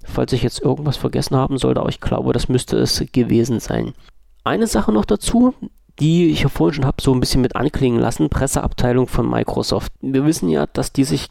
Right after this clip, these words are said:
gerade in den letzten Monaten nicht wirklich mit Ruhm bekleckert haben. Und so war's natürlich auch, als ich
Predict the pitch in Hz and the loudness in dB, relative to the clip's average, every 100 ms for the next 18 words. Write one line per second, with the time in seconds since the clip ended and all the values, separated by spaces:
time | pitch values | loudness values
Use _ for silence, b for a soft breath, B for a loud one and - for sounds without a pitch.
0 | - 127 120 120 131 131 123 120 120 123 | -4 -2 0 0 0 2 2 2 2 -2
1 | - 131 127 127 123 131 - 127 - - | 0 0 2 0 0 0 0 -2 -2 -6
2 | - - 170 131 120 120 123 110 117 147 | -4 0 0 0 0 -2 -2 -2 0 -2
3 | - B B B B B B B B 143 | -2 B B B B B B B B 2
4 | 160 156 - 131 120 131 175 - - 156 | 2 2 0 -2 0 0 0 -2 0 0
5 | - - 156 156 - 127 135 - | 0 0 0 0 -2 0 -2 -4